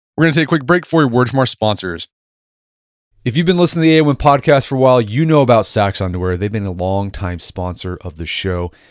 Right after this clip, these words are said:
Saxx Underwear makes the most comfortable underwear for men,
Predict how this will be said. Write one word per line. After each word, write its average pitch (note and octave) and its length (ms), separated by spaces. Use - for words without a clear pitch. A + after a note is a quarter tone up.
Saxx C#3 460
Underwear F2+ 480
makes G2+ 220
the - 80
most G2+ 220
comfortable B2+ 540
underwear G#2 320
for - 180
men, F2 380